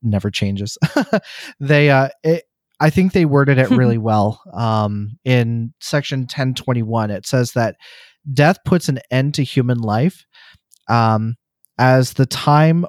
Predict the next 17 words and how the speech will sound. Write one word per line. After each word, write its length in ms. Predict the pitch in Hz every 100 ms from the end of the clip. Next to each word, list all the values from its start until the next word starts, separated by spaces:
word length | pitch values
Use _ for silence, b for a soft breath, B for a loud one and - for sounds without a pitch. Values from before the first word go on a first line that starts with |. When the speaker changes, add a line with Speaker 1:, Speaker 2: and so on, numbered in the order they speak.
| -
Speaker 1:
open 460 | 151 160 214 208 220
to 160 | -
either 380 | 156 143 139 135
accepting 640 | 127 123 - 143 - 165 170
or 180 | 143 123
rejecting 680 | 117 117 123 135 - 120
the 80 | 113
divine 420 | 113 113 113 117
graces 640 | 117 110 113 - 110 107 -
manifested 680 | 113 110 113 107 - 107
in 140 | 110 110
Christ. 680 | - 87 110 120 - - - _ b b b b b b
You 80 | 123
know, 300 | 117 117 131 b b _ -
um, 560 | 113 113 113 113 117 -
so 560 | - - 143 135 131 139 254
Speaker 2:
Mm-hmm. 580 | 214 208 202 196 151